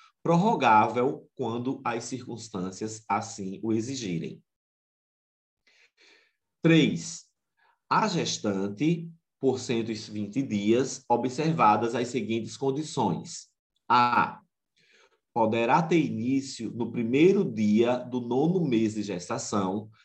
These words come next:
salvo antecipação por prescrição médica.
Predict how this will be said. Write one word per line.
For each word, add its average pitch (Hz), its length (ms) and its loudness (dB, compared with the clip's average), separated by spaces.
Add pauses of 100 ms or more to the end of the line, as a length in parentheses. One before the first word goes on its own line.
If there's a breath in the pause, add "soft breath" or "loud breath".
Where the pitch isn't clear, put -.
(140 soft breath)
salvo 143 920 4
antecipação 139 1300 -2
por 131 160 -2
prescrição 120 640 -6
médica. 92 580 -4